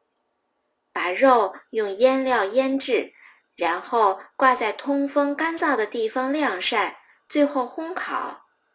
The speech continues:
这样，肉既可以保存更长的时间，又有了别样的风味。如果小朋友生活在南方，不妨留意一下，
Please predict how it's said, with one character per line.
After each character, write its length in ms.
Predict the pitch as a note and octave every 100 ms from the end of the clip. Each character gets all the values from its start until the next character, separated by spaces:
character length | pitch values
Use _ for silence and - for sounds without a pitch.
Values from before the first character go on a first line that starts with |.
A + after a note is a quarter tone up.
| _ _ _
这 260 | - A3+ G3
样， 280 | F3+ E3+ - _ -
肉 380 | B3+ C#4+ B3+ A3
既 200 | - C4
可 120 | B3
以 120 | A#3+
保 280 | B3+ G3+ -
存 240 | - F#3+
更 180 | A3 C#4
长 260 | A3+ F3+ G3+
的 60 |
时 260 | B3+ - G3+
间， 420 | - C#4 C#4 C#4 _ _ -
又 180 | A3+ G#3
有 140 | F3+
了 180 | D3 D#3
别 320 | - D3+ F3
样 220 | D4+ D#4
的 80 | G#3
风 300 | - F#3+ F#3+
味。 280 | F#3+ D3+ - _ _ _ _ _ _ _ _ _ _ _ _
如 140 | - C#4
果 120 | E4
小 240 | E4+ G3+
朋 200 | E3+ G3+
友 140 | A3 G3+
生 260 | - B3
活 100 | B3
在 180 | A3 A3
南 300 | F#3+ E3 G3+
方， 360 | B3 C4 C#4 C4+ - _ -
不 80 |
妨 260 | G#3 G3+ G#3
留 240 | G3 F3
意 60 | C4
一 320 | B4 A3+ D#3+
下， 340 | - F#3+ D3